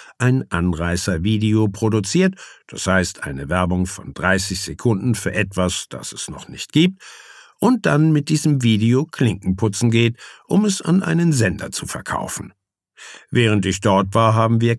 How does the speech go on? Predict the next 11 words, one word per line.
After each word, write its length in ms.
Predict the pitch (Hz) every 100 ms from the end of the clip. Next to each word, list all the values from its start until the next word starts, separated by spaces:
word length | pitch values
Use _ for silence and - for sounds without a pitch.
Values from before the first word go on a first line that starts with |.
| -
keine 520 | - 180 175 180 175
einzige 500 | 131 120 117 127 123
Show 340 | 120 131 110 104
verkauft, 680 | - 127 165 170 131 - - _ _
vermutlich 580 | 233 214 190 180 170 -
weil 160 | 156
mein 220 | 76 78
Chef 340 | - 139 98 98
ein 180 | 117 135
Idiot 680 | - 175 185 214 185 95 -
war. 280 | - -